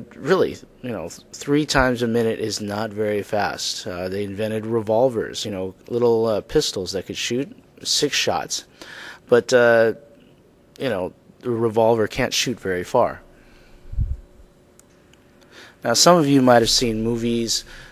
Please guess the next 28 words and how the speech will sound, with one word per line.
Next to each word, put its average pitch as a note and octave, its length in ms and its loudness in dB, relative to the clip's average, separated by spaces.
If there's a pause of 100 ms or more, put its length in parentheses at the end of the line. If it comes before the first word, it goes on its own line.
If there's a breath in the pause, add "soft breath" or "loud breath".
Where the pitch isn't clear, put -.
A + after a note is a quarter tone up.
(120)
of G#2+ 540 -4
cowboys A2+ 680 0
and G#2+ 140 -6
stuff G#2 260 -4
where G#2+ 120 -2
they G#2+ 120 0
had, A2 260 0
uh, G#2+ 280 -2
machine D3+ 460 -2
guns, B1+ 440 -6
you G#2 100 -16
know, F#2 180 -12
and G2+ 200 -12 (360)
the, G2+ 380 -4
these G2+ 200 -6
guns A#2 340 -2
that G2+ 160 0
would, G#2 180 -4
like, F#2+ 260 -6 (480 loud breath)
shoot B2+ 560 2 (120)
over A#2+ 260 0
and A2+ 80 -2
over A2 200 0
again. G#2+ 360 -2
There G#2 120 -2
was, G2 200 -8
like, F#2+ 280 -6
six, - 420 -4